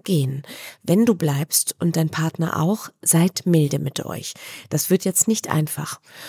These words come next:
Du hast Momente der unendlichen Traurigkeit, Momente der Wut und Momente, in denen du nicht mehr an dich selbst glaubst. Kein Wunder, dein Selbstwertgefühl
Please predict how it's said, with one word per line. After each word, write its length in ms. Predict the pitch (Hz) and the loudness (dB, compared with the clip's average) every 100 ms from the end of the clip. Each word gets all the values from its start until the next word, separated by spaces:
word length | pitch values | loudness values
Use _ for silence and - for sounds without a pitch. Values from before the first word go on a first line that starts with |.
| - | -8
Du 100 | - | 2
hast 200 | 170 180 | 4 4
Momente 480 | 190 185 170 226 240 | 2 2 2 2 0
der 240 | 214 180 - | 2 0 2
unendlichen 760 | 220 214 175 170 160 - 175 | 2 2 0 0 -4 -4 -4
Traurigkeit, 840 | - 160 156 156 139 - 139 - 160 | -2 -2 0 -2 -4 -6 -6 -2 0
Momente 400 | 160 160 175 170 | 4 4 2 2
der 240 | 165 156 | 2 2
Wut 280 | 165 254 - | 2 2 0
und 260 | 185 185 175 | 0 0 0
Momente, 520 | 170 165 170 190 202 | 0 2 0 0 -2
in 280 | - 165 160 | 0 0 4
denen 240 | 175 180 | 4 4
du 80 | 170 | 2
nicht 260 | 170 185 190 | 0 0 2
mehr 220 | 170 - | 2 2
an 80 | 160 | 0
dich 160 | 175 - | 0 -2
selbst 380 | 147 139 - | -2 0 -2
glaubst. 420 | 165 147 - - - - - - - | -2 -8 -4 -6 -6 -16 -18 -14 0
Kein 320 | 190 220 190 | 4 6 6
Wunder, 340 | 196 165 165 - | 6 4 2 2
dein 340 | 170 160 160 | 2 4 2
Selbstwertgefühl 1040 | 151 175 - - 160 - 156 - 165 175 | 0 -2 -2 2 2 2 -6 -4 -2 0